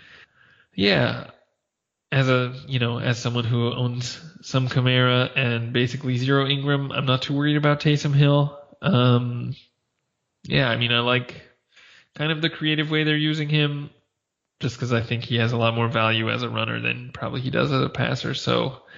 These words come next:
uh, it's definitely fun to watch when he comes into the game. So I'm hoping they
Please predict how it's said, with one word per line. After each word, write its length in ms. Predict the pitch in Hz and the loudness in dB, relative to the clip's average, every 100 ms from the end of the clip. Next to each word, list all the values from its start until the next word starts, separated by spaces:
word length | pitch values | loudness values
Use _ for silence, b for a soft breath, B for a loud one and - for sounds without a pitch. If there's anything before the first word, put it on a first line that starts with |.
| B B | B B
uh, 320 | - 117 113 95 | -4 -2 -2 -4
it's 160 | - | -8
definitely 580 | - 143 139 - 127 - B B B B B B B B | -4 -2 -2 -2 -2 -4 B B B B B B B B
fun 220 | - 185 | -2 0
to 80 | 185 | 2
watch 300 | 151 143 127 | 2 2 0
when 80 | 120 | -6
he 140 | 117 123 | -6 -6
comes 260 | 123 117 | -8 -8
into 140 | 120 117 | -8 -8
the 100 | 113 | -4
game. 300 | 113 110 113 | -4 -4 -6
So 260 | - 117 | -4 -2
I'm 80 | 117 | 0
hoping 360 | 120 156 151 120 | 0 0 0 0
they 380 | 117 117 123 | 0 0 -4